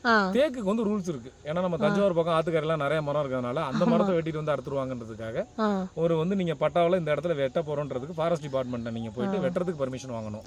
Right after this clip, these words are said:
Speaker 1: மத்தபடி
Speaker 2: இப்ப
Speaker 1: அஃபென்ஸ்ன்னு சொல்ற
Speaker 2: ஆ,
Speaker 1: எதுவுமே
Speaker 2: அது மாதிரி
Speaker 1: கிடையாது.
Speaker 2: எதுவுமே இல்ல. இப்ப
Speaker 1: ம்.
Speaker 2: செம்மரத்துக்குன்னா நீங்க வந்து பட்டாவுல போயிட்டு ஒரு எட்டு மாசம் நீங்க தான் வச்சிருக்கீங்களா மரம், நல்லா
Speaker 1: ஆமா.
Speaker 2: உயரமாச்சுல்ல,
Speaker 1: நல்லா
Speaker 2: அது
Speaker 1: ஆயிடுச்சு.
Speaker 2: பட்டாவுல வந்து நீங்க வந்து ஏத்திக்கணும் அடங்கல்ல.
Speaker 1: ஆ.
Speaker 2: இத்தனை செம்மரம் வச்சுக்கிறேன்னு. அது உங்களுக்கு வந்து ஒரு பர்த் சர்டிஃபிகேட் மாதிரி.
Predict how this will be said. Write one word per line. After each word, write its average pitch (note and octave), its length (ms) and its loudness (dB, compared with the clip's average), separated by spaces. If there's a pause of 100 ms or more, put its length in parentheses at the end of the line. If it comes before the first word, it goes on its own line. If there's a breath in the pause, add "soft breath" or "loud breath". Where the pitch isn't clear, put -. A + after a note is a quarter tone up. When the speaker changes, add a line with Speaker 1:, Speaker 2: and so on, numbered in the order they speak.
(260 soft breath)
Speaker 1:
மத்தபடி B3 400 6
Speaker 2:
இப்ப - 40 6
Speaker 1:
அஃபென்ஸ்ன்னு F#4+ 680 10
சொல்ற F4 200 8
Speaker 2:
ஆ, E4+ 40 6
Speaker 1:
எதுவுமே F4 100 6
Speaker 2:
அது D4+ 100 6
மாதிரி E4 220 8
Speaker 1:
கிடையாது. C4 480 10
Speaker 2:
எதுவுமே D#3+ 80 4
இல்ல. C3+ 260 0
இப்ப E3+ 80 -4
Speaker 1:
ம். A3 60 2
Speaker 2:
செம்மரத்துக்குன்னா G#3+ 680 2
நீங்க A3 200 -2
வந்து F#3 220 0
பட்டாவுல F#3+ 460 2
போயிட்டு E3+ 300 0
ஒரு F3 140 0
எட்டு D#3+ 160 -2
மாசம் F3 340 0
நீங்க F3 180 0
தான் F3+ 140 4
வச்சிருக்கீங்களா D#3+ 400 -2
மரம், C#3+ 300 0
நல்லா A#3 160 8
Speaker 1:
ஆமா. A#3 140 6
Speaker 2:
உயரமாச்சுல்ல, C3+ 440 -4 (140)
Speaker 1:
நல்லா A3+ 240 6
Speaker 2:
அது A#3+ 120 8
Speaker 1:
ஆயிடுச்சு. F#3 80 2
Speaker 2:
பட்டாவுல G#3+ 400 8
வந்து G3+ 160 2
நீங்க F#3+ 220 2
வந்து E3 200 2 (440)
ஏத்திக்கணும் B2+ 400 -2 (120)
அடங்கல்ல. D#3 400 6 (280)
Speaker 1:
ஆ. G3+ 440 2
Speaker 2:
இத்தனை E3 280 0
செம்மரம் D#3 380 4
வச்சுக்கிறேன்னு. A#2+ 480 0 (100)
அது G3 240 0
உங்களுக்கு G3 340 0
வந்து G#3 80 0
ஒரு F#3+ 180 2
பர்த் E3+ 200 2
சர்டிஃபிகேட் C#3+ 300 -4
மாதிரி. A#2+ 260 -4